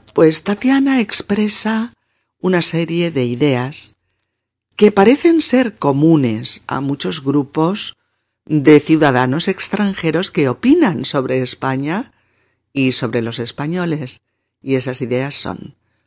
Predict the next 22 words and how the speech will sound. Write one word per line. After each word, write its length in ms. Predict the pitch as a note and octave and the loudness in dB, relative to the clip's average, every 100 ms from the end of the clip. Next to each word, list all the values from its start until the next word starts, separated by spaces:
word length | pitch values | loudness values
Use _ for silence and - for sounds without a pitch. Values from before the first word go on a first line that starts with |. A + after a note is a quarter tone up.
| _ | _
"Los 200 | - - | -10 -8
españoles 840 | - C3 E3 A3+ A3+ D#4 A4+ - _ | -6 -4 -2 -2 -2 -4 -6 -10 _
siempre 640 | - - B3 D4 - B2 | -8 2 4 4 2 0
están 420 | A#2 - B2 B2 A#2+ | 0 -4 -4 -2 -4
de 100 | A2+ | -6
fiesta". 540 | A2+ A#2 - - - _ _ - | -6 -8 -8 -8 -10 _ _ -4
<laughs> 960 | F#3 - F4 _ _ _ _ _ _ | -4 -4 -14 _ _ _ _ _ _
"También 800 | - D#3+ C3+ C#3 D3+ E3+ A3+ D#4 _ _ - | -6 -4 0 2 4 4 2 0 _ _ -6
hay 400 | A#2+ C3+ E3 F3+ | -2 0 0 0
muchas 840 | D#3 D#3+ G#3 A#3 - D3 C3 - | 0 2 4 4 2 -2 -2 -6
fiestas 640 | - D3 C3 - B2+ B2 - | -6 -2 -2 -2 -8 -10 -8
en 140 | B2 | -6
España". 600 | B2 - B2 C#3 B2 F#3 _ _ _ _ _ _ _ _ | -6 -6 -8 -8 -10 -10 _ _ _ _ _ _ _ _
O, 400 | C3 D3 A#3 _ _ _ _ - | -10 -8 -8 _ _ _ _ -6
"A 200 | B2+ B2 | -2 -2
los 320 | B2 B2+ - | -2 -4 -4
españoles 800 | D3 G3 A3+ C#4 C4+ D4 F#4 - _ _ _ | -4 -2 0 2 0 -2 -4 -8 _ _ _
les 380 | - C3+ C3+ C3+ | -4 -2 0 -2
encanta 800 | B2 B2 A#2+ D3+ E3 F#3+ - A3+ | -4 -4 -2 0 0 0 -2 -2
la 180 | A#3 B2+ | 0 0
juerga". 640 | - D3 C#3 A#2 C3 A#2 _ _ _ _ _ _ _ _ | 2 4 4 2 -4 -10 _ _ _ _ _ _ _ _
O, 440 | - F3+ F3 B3 | -2 0 0 -2